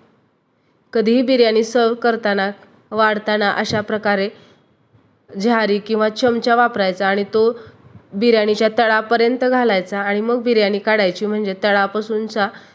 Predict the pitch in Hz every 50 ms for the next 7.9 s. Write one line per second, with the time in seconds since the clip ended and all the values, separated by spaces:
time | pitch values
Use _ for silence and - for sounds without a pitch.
0 | _ _ - - - 240 233 226 233 240 240 240 254 254 226 202 202 220 - -
1 | - - 202 202 - 214 196 214 254 - - - _ _ _ _ _ _ _ 226
2 | 214 214 214 208 196 190 202 196 214 214 214 214 - 185 214 220 - - - _
3 | _ _ _ _ 220 208 202 208 214 214 233 220 - - 185 185 185 190 208 -
4 | - 214 208 - - - 220 208 214 214 226 220 220 - 233 220 214 214 214 208
5 | 208 208 208 202 202 202 202 202 196 196 220 208 202 196 190 190 196 190 190 180
6 | - 185 190 - 202 202 - 240 233 226 226 226 220 220 214 202 202 208 - 262
7 | 247 208 214 196 190 196 190 190 190 185 180 190 202 190 196 208 - -